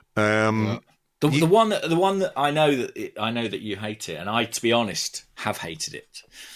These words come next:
Speaker 2: But the one that I wonder it, you could do would be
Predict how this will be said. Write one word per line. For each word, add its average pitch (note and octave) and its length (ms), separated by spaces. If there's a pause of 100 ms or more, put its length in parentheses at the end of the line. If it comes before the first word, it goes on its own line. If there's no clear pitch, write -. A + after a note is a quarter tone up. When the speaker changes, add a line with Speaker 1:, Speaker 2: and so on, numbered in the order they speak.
(540)
Speaker 2:
But - 120
the A2 60
one C#3 280
that B2+ 140
I A#2 140
wonder A#2 880 (260)
it, G2 160 (720)
you G2+ 240
could C3 360 (220)
do F#2+ 400
would F2 180
be F2 460